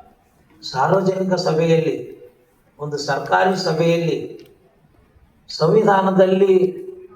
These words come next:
ಏನು ನೂರ ಒಂದು ಪರಿಶಿಷ್ಟ ಜಾತಿಯಲ್ಲಿ ಹತ್ತೊಂಬತ್ತನೆಯವರು ನಾವು ಬೇಡ ಜಂಗಮರದೀವಿ,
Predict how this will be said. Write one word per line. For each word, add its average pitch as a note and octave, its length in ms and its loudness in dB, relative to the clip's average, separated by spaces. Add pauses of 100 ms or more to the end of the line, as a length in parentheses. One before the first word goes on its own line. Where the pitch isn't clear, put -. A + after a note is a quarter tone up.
(520)
ಏನು F#3 240 0
ನೂರ F3+ 260 2
ಒಂದು F#3 540 2
ಪರಿಶಿಷ್ಟ E3 480 -2
ಜಾತಿಯಲ್ಲಿ F3 1040 -2 (500)
ಹತ್ತೊಂಬತ್ತನೆಯವರು F3 1000 0
ನಾವು D#3 260 -2
ಬೇಡ D#3 200 2
ಜಂಗಮರದೀವಿ, D#3+ 960 -4